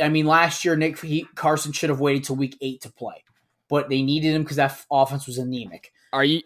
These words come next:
Speaker 2: are you worried about if they eventually, or if they do make the playoffs, as Carson Wentz is healthy and he's playing quarterback, that he has butterflies 'cause he hasn't played a postseason game yet?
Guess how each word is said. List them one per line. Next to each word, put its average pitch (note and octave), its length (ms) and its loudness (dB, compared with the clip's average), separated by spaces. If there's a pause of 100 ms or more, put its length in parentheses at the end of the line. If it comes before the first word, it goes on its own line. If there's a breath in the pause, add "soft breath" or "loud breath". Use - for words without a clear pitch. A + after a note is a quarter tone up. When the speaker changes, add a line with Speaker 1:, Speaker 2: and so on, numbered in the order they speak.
Speaker 2:
are D#3 40 4
you E3+ 140 4
worried F3 220 4
about D#3+ 260 2
if C#3 140 -8
they C#3+ 240 0
eventually, C3+ 680 -4 (140)
or B2 180 -2
if C3 120 -6
they B2 180 -2
do D3 240 2
make C3+ 160 2
the - 80 -6
playoffs, A#2+ 360 -2
as A2 100 -12
Carson A#2 340 -8
Wentz A#2 240 -6
is - 80 -14
healthy B2 260 -4
and A2+ 80 -8
he's A2 80 -10
playing G#2+ 220 -10
quarterback, A2 400 -8
that F#2+ 120 -16
he A#2 140 -8
has A#2 460 -6 (840 soft breath)
butterflies C3 520 0
'cause A#2 140 -12
he A2+ 80 -6
hasn't A2+ 260 -8
played A2 160 -10
a - 20 -20
postseason A2+ 420 -14
game A2 200 -4
yet? C3+ 180 -2